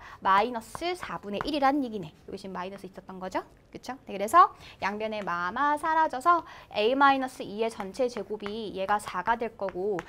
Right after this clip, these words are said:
문제에서는 양수의 값 구하라고 했잖아요. 그래서 얘 A 마이너스 이가 뭐이거나 사이거나 또는 마이너스 사가 될 것인데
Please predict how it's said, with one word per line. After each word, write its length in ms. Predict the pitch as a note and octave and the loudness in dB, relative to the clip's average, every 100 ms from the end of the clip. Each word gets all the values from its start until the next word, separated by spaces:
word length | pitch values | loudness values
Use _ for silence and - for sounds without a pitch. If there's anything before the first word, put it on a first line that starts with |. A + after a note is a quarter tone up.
| - - | -12 -10
문제에서는 680 | G#3 A3 D4 C#4 B3+ A#3 | -4 4 4 4 -2 0
양수의 480 | E3 F#3 C4 E4+ D#4+ | 0 -2 -2 -2 -2
값 140 | - | -8
구하라고 340 | - G3 F#3+ F#3 | -6 -4 -4 -8
했잖아요. 440 | - F3+ F3+ F3+ | -10 -12 -8 -8
그래서 420 | F#3 F#3+ A#3+ A#3 G#3 - - | -8 -6 0 0 -2 -8 0
얘 80 | G#3 | 2
A 240 | F#3+ C4+ | 4 4
마이너스 420 | C#4+ C4+ B3+ B3+ | 4 2 0 -6
이가 160 | G#3 G3+ | -6 -6
뭐이거나 560 | F#3 G3+ B3+ G#3+ F3 F3+ - - - - | -2 -2 -2 -6 -6 -8 -10 -16 -20 -20
사이거나 760 | - G#3+ A#3+ B3 G#3+ C4+ F4+ F#4+ | -6 0 2 2 4 6 6 6
또는 280 | G#4 G4+ | 0 2
마이너스 540 | - E3+ B3+ F4+ F4 C#4+ | 4 6 6 6 0 -2
사가 300 | - G#3 G#3+ | -2 -4 -4
될 180 | G#3 - | -6 -10
것인데 460 | F3 - F3+ F3 | -12 -12 -14 -14